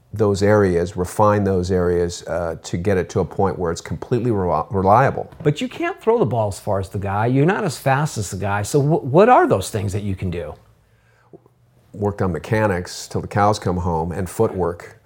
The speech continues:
Speaker 1: Footwork was a key thing for the quarterback coach, Paul Hackett. I mean, that was a huge thing. Also, cerebral,
Speaker 2: Right.
Speaker 1: from the neck up,
Speaker 2: Right.
Speaker 1: making good decisions,
Speaker 2: Right.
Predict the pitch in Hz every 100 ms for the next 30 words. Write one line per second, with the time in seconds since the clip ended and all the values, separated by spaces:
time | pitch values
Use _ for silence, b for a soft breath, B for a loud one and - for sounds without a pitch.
0 | b - 226 151 139 104 95 - _ -
1 | - 170 170 139 - 123 98 92 107 98
2 | 87 87 76 - _ - 120 98 92 92
3 | 85 95 82 107 95 - - 90 90 135
4 | - 85 - 131 120 - 78 B B B
5 | B B B - 120 139 151 135 123 -
6 | _ _ _ - - 104 127 139 82 -
7 | - _ _ _ _ 104 104 - 113 107
8 | 113 127 - 98 65 - B B 104 101
9 | - _ _ _ _ 113 120 117 104 -
10 | 113 131 127 104 - 123 107 80 - -
11 | - 117 110 107